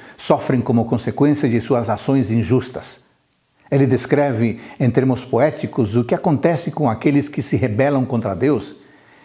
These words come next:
implicando que isso está acontecendo com Jó. Ou seja, Jó sofre porque fez alguma coisa errada. Este capítulo é um verdadeiro tratado sobre o que acontecerá com os perversos.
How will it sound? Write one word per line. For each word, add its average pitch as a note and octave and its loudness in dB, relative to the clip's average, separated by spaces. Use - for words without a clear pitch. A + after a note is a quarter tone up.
implicando C#3+ 2
que - -2
isso D3 0
está B2+ -2
acontecendo A#2+ -2
com A2 0
Jó. - -4
Ou C#3+ 2
seja, - 0
Jó B2 2
sofre - -2
porque C3+ 0
fez D3+ 0
alguma B2+ 0
coisa G#2+ 0
errada. - -8
Este A3 2
capítulo D#3 0
é C#3+ 2
um D#3+ 2
verdadeiro B2 0
tratado A#2 0
sobre A2 0
o A2 2
que C#3 0
acontecerá B2+ 0
com B2+ -2
os A2+ -2
perversos. - -6